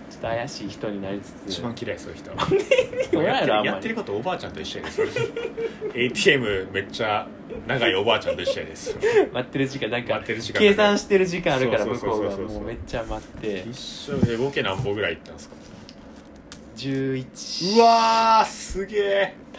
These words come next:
Speaker 1: 貯めてたね。
Speaker 2: いや、一でいいから欲しい。
Speaker 1: ええやん。
Speaker 2: すげえ。
Speaker 1: めちゃくちゃ溜まってた。俺ようやったなって、五百円玉こんなに。
Speaker 2: やってんな。
Speaker 1: やってる。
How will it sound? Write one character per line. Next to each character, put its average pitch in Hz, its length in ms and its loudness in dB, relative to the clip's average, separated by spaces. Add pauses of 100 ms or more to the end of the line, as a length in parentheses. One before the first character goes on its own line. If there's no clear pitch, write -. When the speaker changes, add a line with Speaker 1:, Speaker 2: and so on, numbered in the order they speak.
Speaker 1:
貯 139 60 -10
め 143 140 -2
て - 120 -14
た 131 160 0
ね。 98 360 -6 (1400)
Speaker 2:
い - 40 -14
や、 - 100 -12
一 - 260 -10
で 131 60 -2
い 123 140 -6
い 117 40 -10
か 120 100 -8
ら 117 60 -6
欲 123 120 -12
し - 160 -10
い。 117 40 -10 (220)
Speaker 1:
え 143 400 2
え - 20 2
や 127 100 2
ん。 110 100 -4 (180)
Speaker 2:
す - 420 -16
げ 151 100 -8
え。 151 100 0
Speaker 1:
め 151 60 0
ち 151 60 4
ゃ 143 60 0
く - 100 -16
ち - 100 -12
ゃ - 20 -4
溜 139 140 -4
ま 131 80 0
っ - 20 -8
て - 100 -14
た。 104 180 -6 (1000)
俺 131 220 -2
よ 139 140 4
う - 20 6
や 135 80 4
っ 139 60 -8
た 135 140 0
な 107 180 -2
っ - 20 -8
て、 107 100 -10
五 107 80 -6
百 110 200 -8
円 104 120 -8
玉 101 140 -6
こ - 20 -6
ん - 20 -4
な 127 60 -4
に。 104 220 -8
Speaker 2:
や 101 40 -10
っ - 20 -6
て 143 80 -2
ん 135 140 -4
な。 120 80 0
Speaker 1:
や 101 140 0
っ - 20 -4
て - 360 -6
る。 120 160 -6